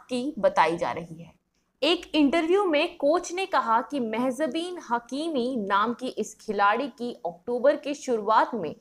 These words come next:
तालिबान ने हत्या कर दी थी।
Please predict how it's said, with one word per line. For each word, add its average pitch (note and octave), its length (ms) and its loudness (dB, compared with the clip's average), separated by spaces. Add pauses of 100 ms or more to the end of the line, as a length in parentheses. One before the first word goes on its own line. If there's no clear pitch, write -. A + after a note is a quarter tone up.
(360)
तालिबान C#4 560 4
ने B3+ 200 2 (100)
हत्या A3+ 440 0 (440)
कर A3 120 6
दी D#3+ 220 -6
थी। - 200 -16